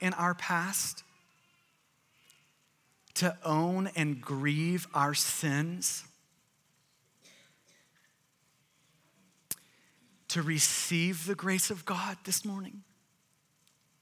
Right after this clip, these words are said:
and then to stand up with an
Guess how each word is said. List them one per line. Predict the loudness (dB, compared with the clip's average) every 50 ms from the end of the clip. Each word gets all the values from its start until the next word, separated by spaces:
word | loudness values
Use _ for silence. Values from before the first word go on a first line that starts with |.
| _ _ _ _ _ _ _ _ _ _ _ _ _ _ _ _ _ _ 0
and | 0 2 2
then | 2
to | 2 4
stand | 2 2 2 0 -2 -4 -2 -2 0 2 0 0 -2 -2 0
up | 0 2 2 2 0 -2 -8 -18 -20 -20 _ _ _
with | -2 -2 -2 0 0
an | 0 0 -2